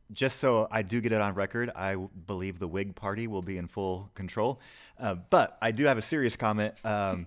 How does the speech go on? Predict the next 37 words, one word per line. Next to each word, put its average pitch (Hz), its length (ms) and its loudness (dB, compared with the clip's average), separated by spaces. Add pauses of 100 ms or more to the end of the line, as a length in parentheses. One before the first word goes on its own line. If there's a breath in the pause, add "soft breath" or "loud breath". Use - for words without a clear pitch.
(120)
<laughs> - 120 -14
Justin 143 420 2
Giboney, 117 600 2
uh, 101 160 -4
from - 220 -2
the 101 140 -6
And 101 400 -6
campaign 87 600 -8 (220)
said 113 260 -4
something 95 240 -4
so 117 240 -4
valuable. 98 480 -2
I 87 120 -2
just 90 140 -6
thought 92 240 -4 (340 loud breath)
I 104 80 -4
wanted 101 340 -2
to 90 40 -6
share 117 240 -2
it 110 60 -2
with 104 160 -4
you 110 80 -2
'cause 92 180 -8
we 95 100 -8
brought 90 220 -4
his 90 140 -10
name 98 180 -4
up 95 120 -6
before. 101 500 -4 (340 loud breath)
And 98 220 -6
since 101 300 -6
we're 95 100 -2
probably 107 800 -2
in 98 340 -2
a 95 160 -4
contentious 98 640 -8
week, 117 360 -6